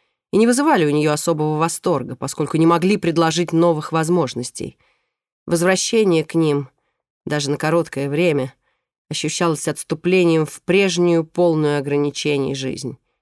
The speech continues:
Инхой уже шла дальше, неустанно двигалась вперёд, исполняя когда-то данное себе обещание.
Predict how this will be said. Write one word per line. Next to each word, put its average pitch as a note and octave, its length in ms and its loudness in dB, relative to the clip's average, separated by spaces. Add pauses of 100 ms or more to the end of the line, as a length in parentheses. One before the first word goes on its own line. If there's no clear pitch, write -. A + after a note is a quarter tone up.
(280)
Инхой G#3+ 320 4
уже F#3 180 0
шла G#3 280 2
дальше, F3 600 -2 (360)
неустанно G3+ 720 4
двигалась F#3 520 2
вперёд, G#3 480 2
исполняя F3+ 520 2
когда-то F3 440 0
данное D#3+ 540 2
себе D3 380 -2
обещание. - 760 -8